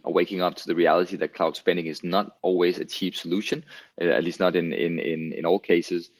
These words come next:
And cloud spending is for surely slowing down, at least relative to the expectations. We have to keep in mind that Snowflake is still growing the top line at fifty percent year, year, uh, as of the last, uh, quarter. But their guidance for the fiscal year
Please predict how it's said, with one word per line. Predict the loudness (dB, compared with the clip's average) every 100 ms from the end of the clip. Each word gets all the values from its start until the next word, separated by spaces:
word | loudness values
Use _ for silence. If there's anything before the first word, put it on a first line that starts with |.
| _ -8
And | -6 -6
cloud | 0 0 0
spending | 0 0 0
is | -2
for | 0 -2
surely | 2 4 4 0
slowing | -2 4 4 4
down, | 4 4 4 2
at |
least | 0 0 4
relative | 4 6 2 0
to | 2
the | 2
expectations. | 2 -4 2 2 2 0
We | 2
have | 2
to | -4 -6 _
keep | -4 -2
in | 2
mind | 2 2
that | 0 -4
Snowflake | 0 0 2 2 0
is | 0
still | 2 2
growing | 4 2
the | 0
top | 0 0 2
line | 0
at | 0 -4
fifty | -6 -6
percent | -10 -2 2 2 2
year, | 2 2
year, | 4 4 4 0 -20 -20 -2
uh, |
as | 2 4 4 4 2
of | 0
the | 2
last, | 4 2 -2 -2
uh, | 2 4 4 2 -2 -6
quarter. | -6 2 4 2 -2 _
But | 2 2 0 _ _ _ -20 -20 _ _
their | 4 4
guidance | 4 4 4 4 -2
for | -2
the |
fiscal | 0 0 0 0
year | 4 4 2